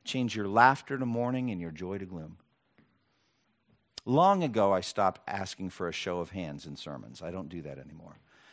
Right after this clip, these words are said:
But if I were to ask for a show of hands, how many of you would say this is your favorite verse in the Bible?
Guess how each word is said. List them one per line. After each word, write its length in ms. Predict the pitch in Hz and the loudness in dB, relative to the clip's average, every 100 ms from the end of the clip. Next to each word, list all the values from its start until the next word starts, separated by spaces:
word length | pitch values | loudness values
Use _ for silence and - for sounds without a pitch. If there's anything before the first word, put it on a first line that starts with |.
| _ | _
But 100 | - | 0
if 120 | 170 | 2
I 100 | 233 | 4
were 260 | 254 170 196 | 4 8 8
to 140 | 170 | 8
ask 220 | 113 107 - | 6 4 4
for 100 | 107 | -4
a 20 | |
show 200 | - 101 | 0 0
of 100 | 98 | 2
hands, 300 | 98 87 - - - | 0 -4 -6 -18 -8
how 100 | 254 | -2
many 140 | 262 | 0
of 80 | 185 | 2
you 80 | 143 | 4
would 140 | 127 | 4
say 160 | - 110 | 4 2
this 180 | 110 | 0
is 100 | 113 | -2
your 80 | 104 | -4
favorite 480 | 90 - 107 107 110 | -4 -2 -2 -2 -4
verse 320 | 87 80 - | -6 -8 -8
in 80 | 82 | -10
the 60 | 80 | -10
Bible? 500 | 71 - - - | -12 -16 -18 -20